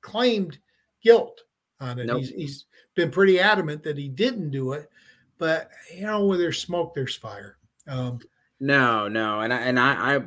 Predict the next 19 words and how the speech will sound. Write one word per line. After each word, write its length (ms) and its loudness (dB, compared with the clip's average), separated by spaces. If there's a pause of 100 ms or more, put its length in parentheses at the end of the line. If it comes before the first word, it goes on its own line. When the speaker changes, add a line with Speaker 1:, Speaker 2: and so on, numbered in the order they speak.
(220)
Speaker 2:
I 120 -2
one 140 0
hundred 260 2
percent, 720 -4
um, 680 -2
you 120 -8
know, 100 -4
I, 200 -6 (920)
I 280 -4
definitely, 840 -2
I 180 -8
think 240 -6
there 120 0
will 200 0
be 160 0
some 200 -10
type 240 -4
of 60 -16
suspension. 680 -6